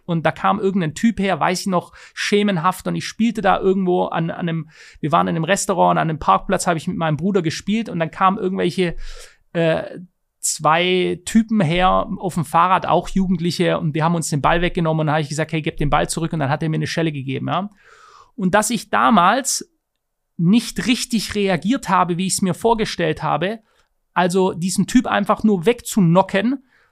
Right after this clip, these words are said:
das hängt mir noch heute nach. Also mich nicht durchgesetzt zu haben vor meinem kleineren Bruder, der verängstigt daneben stand. Ja, ich habe einen jüngeren Bruder, der ist jetzt größer als ich. Also deswegen würde ich heute nicht, dass mein Kind irgendwie gewalttätig sein sollte. Ja, das, ich möchte das nicht falsch verstanden wissen, sondern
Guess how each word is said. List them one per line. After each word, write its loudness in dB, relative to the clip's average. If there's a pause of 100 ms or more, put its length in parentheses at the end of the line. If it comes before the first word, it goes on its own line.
(340)
das 2
hängt 0
mir 4
noch 0
heute 2
nach. 0
Also 0
mich 2
nicht 4
durchgesetzt 0
zu -4
haben 2
vor 2
meinem 2
kleineren 0
Bruder, 2
der -2
verängstigt -4
daneben -4
stand. -6
Ja, -2
ich -10
habe -10
einen -12 (140)
jüngeren -4
Bruder, -2
der -4
ist -6
jetzt -8
größer 0
als -2
ich. -6 (440)
Also 0
deswegen 0
würde 0
ich -8
heute 2
nicht, 2
dass -2
mein 0
Kind 2
irgendwie 0
gewalttätig -2
sein -4
sollte. -6
Ja, -4
das, -8
ich -6
möchte -4
das -6
nicht -2
falsch 0
verstanden -6
wissen, -6
sondern -2